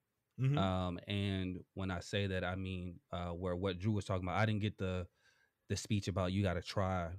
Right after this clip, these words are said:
Speaker 2: five times harder. I got the speech of you gotta be. You ain't gotta, you ain't trying nothing. You gotta be.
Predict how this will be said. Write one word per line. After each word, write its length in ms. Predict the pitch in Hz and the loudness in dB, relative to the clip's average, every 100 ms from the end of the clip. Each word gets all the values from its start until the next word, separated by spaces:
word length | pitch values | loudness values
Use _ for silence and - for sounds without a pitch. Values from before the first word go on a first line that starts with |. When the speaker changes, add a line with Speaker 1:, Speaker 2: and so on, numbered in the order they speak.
| - - | -8 -4
Speaker 2:
five 240 | 95 92 | -2 -2
times 240 | 101 87 | -4 -6
harder. 260 | - 85 87 | -6 -6 -4
I 100 | 92 | -4
got 220 | 92 85 | -6 -8
the 80 | 92 | -10
speech 300 | - 98 90 | -10 -8 -8
of 80 | 87 | -6
you 100 | 95 | -6
gotta 240 | 90 85 | -6 -6
be. 380 | 82 107 92 90 _ _ _ _ _ _ _ _ - | -4 -2 -2 -6 _ _ _ _ _ _ _ _ -8
You 180 | 101 98 | -4 -2
ain't 140 | 98 | -2
gotta, 200 | 95 90 | -2 -2
you 200 | 90 107 | 0 0
ain't 160 | 104 - | 0 0
trying 320 | 107 101 98 | 0 0 0
nothing. 260 | 95 95 | -2 -2
You 100 | 95 | -2
gotta 200 | 98 92 | 0 -2
be. 320 | 85 101 85 | 0 -2 -4